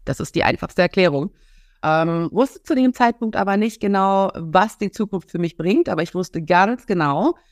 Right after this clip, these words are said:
dass ich mehr für Frauen machen möchte, denn ich war mir ziemlich sicher zu dem Zeitpunkt, dass es noch mehr Frauen gibt, die auch immer das Gefühl haben, dass sie die einzigen sind im Raum. Und so kam's dann. Ähm, da ist tatsächlich mein, äh,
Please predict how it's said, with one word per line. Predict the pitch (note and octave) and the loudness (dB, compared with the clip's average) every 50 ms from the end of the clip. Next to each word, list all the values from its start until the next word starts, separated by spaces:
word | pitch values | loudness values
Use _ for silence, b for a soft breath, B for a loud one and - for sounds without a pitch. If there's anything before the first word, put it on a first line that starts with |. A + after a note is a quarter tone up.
| b b b | b b b
dass | - E3+ E3+ E3 - _ | -2 0 0 0 -2 _
ich | - E3+ F3 - - - | -2 -2 -2 -2 -6 -2
mehr | D#3 D#3 D#3+ E3 E3+ E3 E3 E3+ E3+ E3+ E3+ | -2 0 0 0 0 0 0 2 0 0 -2
für | - - D#3 | -2 -6 -10
Frauen | - - - D3 D3+ D#3 D3+ D3+ | -8 -6 -4 -2 -2 0 0 0
machen | D#3 D3 D#3 D3+ C#3+ C#3+ | -2 -2 -2 -2 0 0
möchte, | C#3 D3+ D3+ - - D#3 D3+ | 0 -2 -2 -2 0 0 0
denn | B2+ C#3 D3 | 2 2 0
ich | C#3+ - - | 0 0 0
war | C#3+ C#3+ | 0 2
mir | C#3+ C3+ - | 2 0 -2
ziemlich | - - C#4+ C4+ F#3+ D3 - | 0 4 6 6 6 6 2
sicher | - D3+ - C#3 | -2 -2 -2 -2
zu | - - C3+ | -2 0 -2
dem | C3+ C3 C#3 | 0 0 2
Zeitpunkt, | - C3 B2+ - C3+ B2+ A#2+ | 2 0 0 2 -2 -4 -4
dass | B2+ - | -4 -6
es | C3 B2+ | -6 -8
noch | - C#3 B2 | -8 -6 -4
mehr | C#3+ C#3 C#3 C#3+ - | 0 2 2 2 2
Frauen | - _ B2+ A#2+ A#2+ B2 B2 | -2 _ -2 -2 0 0 -2
gibt, | A#2 C3 B2 A#2+ _ | -2 -6 -8 -8 _
die | B2 B2 B2+ B2+ B2 - _ _ _ _ | -4 -4 -2 -4 -4 -8 _ _ _ _
auch | D#4+ E4+ A4 - | 0 0 2 2
immer | G#3+ | 2
das | E3 D#3 - - | 2 2 -2 -4
Gefühl | D#3+ D3 - - D3 C#3 | -10 -8 -4 -2 -2 0
haben, | C#3 C3 B2+ | 0 0 0
dass | C3 C3+ - | -2 -4 -6
sie | - - - - _ | -10 -12 -12 -12 _
die | - - G3+ - | -4 -2 0 2
einzigen | - A3+ D4+ F4 - A#3 F#3+ E3 C#3+ | 2 0 0 -2 -2 -2 0 0 0
sind | D3+ D3 - | -2 -4 -4
im | - C3 | -6 -6
Raum. | A2+ A2 G#2+ G2+ G#3 - _ _ _ _ _ _ _ - F#3+ | -4 -4 -4 -6 -8 -10 _ _ _ _ _ _ _ -10 -2
Und | F#3 G3 G3+ G#3 G#3 - - | 0 2 2 2 2 -2 -2
so | G#3 D4 | -4 -4
kam's | - F4+ G4 G#4 - - | -2 -2 -4 -4 0 0
dann. | F#3 C#3+ C#3+ D3 - - - | 0 0 0 -2 -8 -6 -4
Ähm, | E3+ F3 F3 F3+ F3 D#3 | -4 -2 -2 -2 -2 0
da | F#3 F3+ F#3 | 2 0 0
ist | G#3 - | 0 -4
tatsächlich | - G#3 G3 G#3 A3 A#3+ A3+ G3+ | -6 -4 -2 0 0 0 2 2
mein, | F#3+ F#3+ F#3+ F#3 F3 | 2 2 2 2 2
äh, | - A#2 E3 E3+ E3+ E3 E3 | 0 0 0 -2 -2 -4 -6